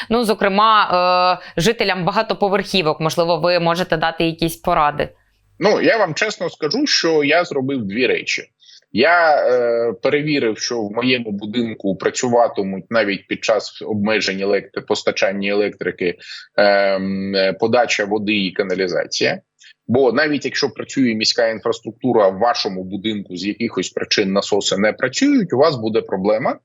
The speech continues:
Speaker 2: коли відключення триває. А, це неприємно.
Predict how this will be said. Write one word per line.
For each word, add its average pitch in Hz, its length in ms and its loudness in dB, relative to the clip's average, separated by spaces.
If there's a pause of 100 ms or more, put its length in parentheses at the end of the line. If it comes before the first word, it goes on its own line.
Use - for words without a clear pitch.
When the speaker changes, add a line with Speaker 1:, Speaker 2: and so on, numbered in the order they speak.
Speaker 2:
коли 127 300 2
відключення 98 580 -4
триває. - 420 -2 (760)
А, 95 240 2
це 208 160 0
неприємно. 92 480 -4